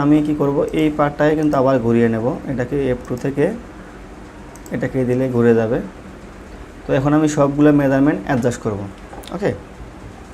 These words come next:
তো আবার হচ্ছে এই পেট থেকে, এই পেট থেকে হচ্ছে লেন্থ মেজার, এটা সিলেকশন করে এই যে front rise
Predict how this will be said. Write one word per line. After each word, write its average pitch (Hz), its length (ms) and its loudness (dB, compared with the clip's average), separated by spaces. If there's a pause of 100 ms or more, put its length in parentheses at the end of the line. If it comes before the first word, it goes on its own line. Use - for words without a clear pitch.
(1200)
তো 123 100 6 (240)
আবার 147 220 6
হচ্ছে 156 240 0 (220)
এই 147 120 6
পেট 147 140 4 (120)
থেকে, 160 220 4 (300)
এই 147 120 4
পেট 151 220 4
থেকে 156 180 -2
হচ্ছে 147 260 0
লেন্থ 135 220 6 (100)
মেজার, 135 280 2 (100)
এটা 135 140 0 (100)
সিলেকশন 131 360 0 (100)
করে 131 200 2 (260)
এই 135 140 0
যে 131 80 0 (160)
front 127 340 -2
rise 135 300 -2